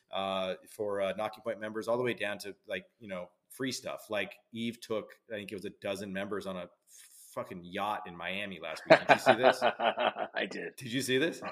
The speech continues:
Speaker 2: <laughs> I did.
Speaker 1: Yeah,
Speaker 2: I did.
Speaker 1: yeah, you and I weren't on it, but, like,
Speaker 2: Yeah.
Speaker 1: free yacht rides, uh, you know, discounts on apparel, discounts on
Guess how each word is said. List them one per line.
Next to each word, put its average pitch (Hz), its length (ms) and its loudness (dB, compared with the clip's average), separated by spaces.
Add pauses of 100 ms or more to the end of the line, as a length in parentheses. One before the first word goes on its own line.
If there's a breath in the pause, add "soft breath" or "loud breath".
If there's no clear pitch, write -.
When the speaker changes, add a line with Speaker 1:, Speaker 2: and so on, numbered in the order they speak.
(140)
Speaker 2:
<laughs> 110 220 -4
I 117 140 8
did. 107 420 4
Speaker 1:
Yeah, 131 60 -2
Speaker 2:
I 131 80 6
did. 104 160 2
Speaker 1:
yeah, 110 140 6
you 123 180 2
and 139 80 6
I 143 140 8
weren't 117 180 4
on 101 180 2
it, 113 160 -2
but, 123 140 4
like, 123 300 6 (120)
Speaker 2:
Yeah. 90 120 -4
Speaker 1:
free 139 260 2
yacht 123 360 4
rides, 123 720 2 (500 loud breath)
uh, 101 580 2
you 120 120 2
know, 101 100 -4
discounts 120 760 -2
on 98 400 -4
apparel, 123 580 2
discounts 107 600 -4
on 95 360 -4